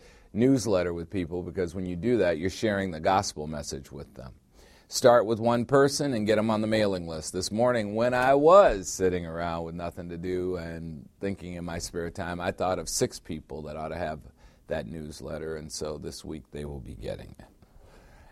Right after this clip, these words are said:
Amazon Smile, don't forget about Amazon Smile. Amazon has a website called Amazon Smile,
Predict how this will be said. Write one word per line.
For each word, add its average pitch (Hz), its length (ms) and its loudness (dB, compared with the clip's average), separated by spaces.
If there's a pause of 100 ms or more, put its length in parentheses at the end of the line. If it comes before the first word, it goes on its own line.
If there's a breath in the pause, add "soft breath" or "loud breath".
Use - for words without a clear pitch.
Amazon 123 520 4
Smile, 135 500 6
don't 110 180 2
forget 127 280 2
about 123 220 6
Amazon 127 480 4
Smile. 135 440 6
Amazon 117 460 4
has 120 180 4
a 117 40 6
website 110 640 4
called 104 360 6
Amazon 107 520 2
Smile, 120 580 2